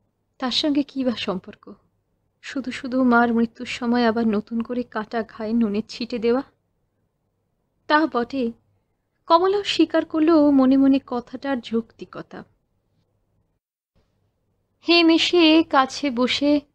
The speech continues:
দিদিমার শীর্ণ হাতখানা হাতের মধ্যে টেনে নিলে। কতকটা ভয়ে ভয়ে,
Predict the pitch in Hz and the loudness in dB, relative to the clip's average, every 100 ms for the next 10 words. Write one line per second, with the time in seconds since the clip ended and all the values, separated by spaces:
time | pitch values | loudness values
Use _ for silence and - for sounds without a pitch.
0 | _ _ _ 254 254 247 247 247 - - | _ _ _ 0 2 4 4 4 0 0
1 | 262 254 254 240 226 - 254 269 254 254 | 2 4 2 0 -4 -6 -2 2 2 -2
2 | _ _ _ _ _ 247 233 226 208 214 | _ _ _ _ _ -4 -4 -4 -8 -10
3 | - 254 240 233 208 202 - 190 - _ | -10 -10 -10 -8 -6 -6 -6 -10 -14 _
4 | _ _ _ _ _ _ _ _ _ _ | _ _ _ _ _ _ _ _ _ _
5 | _ _ - 349 359 359 392 349 320 269 | _ _ 2 2 0 -2 4 4 4 2
6 | 285 285 285 302 349 | 4 4 4 2 0